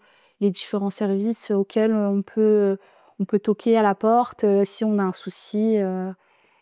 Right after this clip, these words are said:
et, euh, et après, il y a eu la rencontre avec les jeunes. Donc, euh, c'est pas obligatoire.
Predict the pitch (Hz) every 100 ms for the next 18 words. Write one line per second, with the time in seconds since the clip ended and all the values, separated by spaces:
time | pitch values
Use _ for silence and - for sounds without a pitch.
0 | - 214 202 196 196 196 190 185 196 185
1 | - 233 226 208 196 185 190 226 220 208
2 | - 220 202 196 196 - _ - 202 196
3 | - 208 202 202 196 - 202 269 285 226
4 | 220 220 202 214 269 -